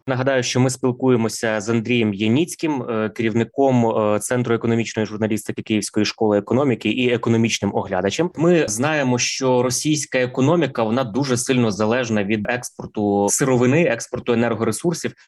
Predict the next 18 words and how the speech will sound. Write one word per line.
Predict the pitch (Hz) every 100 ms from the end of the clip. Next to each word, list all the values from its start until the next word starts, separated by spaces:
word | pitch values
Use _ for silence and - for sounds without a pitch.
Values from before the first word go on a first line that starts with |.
| -
Зараз | 147 143 127
я | 127 123
не | 131 123
бачив | 123 131 123
свіжіші | - - 131 120 135 -
цифри, | - 131 123 -
тому | 113 120
що | 120
ситуація | 101 - 127 120 113
динамічна, | 107 131 175 202 -
і | 113
там, | 117
напевно, | 117 123 117 110
кожного | 131 120 110
місяця | 117 120 123 120
якось | 113 110
розвивається | 127 120 113 123 120 117 120
інакше. | 135 190 -